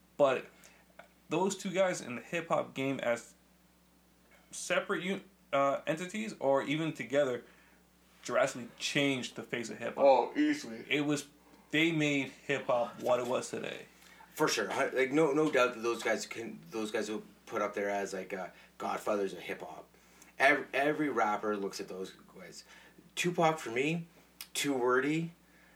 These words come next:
Speaker 2: uh, try to fit too much into a song. And the one thing I like about Biggie's flow is Biggie's flow is always, like,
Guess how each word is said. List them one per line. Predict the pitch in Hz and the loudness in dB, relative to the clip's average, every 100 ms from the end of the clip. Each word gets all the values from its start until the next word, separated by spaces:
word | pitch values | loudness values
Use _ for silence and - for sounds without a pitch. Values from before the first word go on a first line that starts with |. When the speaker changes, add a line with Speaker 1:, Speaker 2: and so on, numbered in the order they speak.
| _ | _
Speaker 2:
uh, | - 110 107 | -8 -6 -6
try | - | -6
to | 123 | -6
fit | 135 127 | -6 -6
too | - 135 | -4 -2
much | 127 | -4
into | - 117 | -4 -6
a | 104 | -4
song. | - 123 131 143 139 131 - - - | 0 2 2 0 -6 -12 -20 -20 -8
And | - 117 113 | -2 -2 -2
the | 120 | -2
one | 123 135 | 0 0
thing | 127 | 0
I | |
like | 120 110 | 0 0
about | 110 101 | -4 -2
Biggie's | 123 104 107 | -4 -4 -8
flow | - 156 147 143 135 - - | -4 0 2 2 -2 -10 -14
is | 110 - | -12 -6
Biggie's | 143 123 120 | -6 -6 -6
flow | - 131 | 0 0
is | 123 | 0
always, | - 127 123 123 117 | -2 0 2 2 -2
like, | 107 104 98 | -2 -4 -6